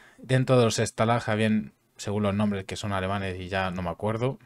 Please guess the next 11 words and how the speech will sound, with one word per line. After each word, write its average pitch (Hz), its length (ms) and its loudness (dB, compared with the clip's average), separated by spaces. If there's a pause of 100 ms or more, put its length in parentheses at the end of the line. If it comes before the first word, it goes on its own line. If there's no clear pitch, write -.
(480)
eh, 110 300 2
tenías 101 280 0
unos 98 200 -4
para 85 240 0
aviadores, 120 680 2
otros 92 240 -10
para 92 180 -6
infantería, 117 760 -2
otros 107 240 -4
para 80 320 -4
oficiales, 113 1200 -2